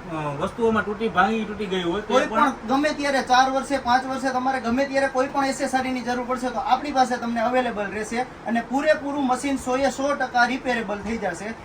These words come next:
Speaker 2: કાંઈ પણ વસ્તુ ગમે ત્યારે ભવિષ્યમાં ખરાબ થાય તો બધી વસ્તુ તમને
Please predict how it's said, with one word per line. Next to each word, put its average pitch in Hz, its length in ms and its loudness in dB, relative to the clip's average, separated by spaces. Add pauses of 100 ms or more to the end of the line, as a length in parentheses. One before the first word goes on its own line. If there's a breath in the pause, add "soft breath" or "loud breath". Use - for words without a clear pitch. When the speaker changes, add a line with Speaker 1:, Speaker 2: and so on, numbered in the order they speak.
(140)
Speaker 2:
કાંઈ 247 200 4
પણ 302 200 0
વસ્તુ 269 320 0
ગમે 254 280 0
ત્યારે 269 240 2
ભવિષ્યમાં 254 520 0
ખરાબ 254 280 4
થાય 262 120 2
તો 247 140 -6
બધી 277 320 2
વસ્તુ 262 280 -2
તમને 233 440 0